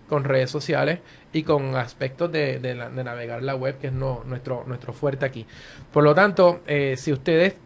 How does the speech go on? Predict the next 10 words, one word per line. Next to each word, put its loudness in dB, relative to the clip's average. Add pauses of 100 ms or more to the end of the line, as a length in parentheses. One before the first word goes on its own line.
(100)
eh, 2 (420)
me, -4
vamos -2
a -2
ponerme -2
a -4
mí -4
de -2
ejemplo, -4 (260)
tecnología, 4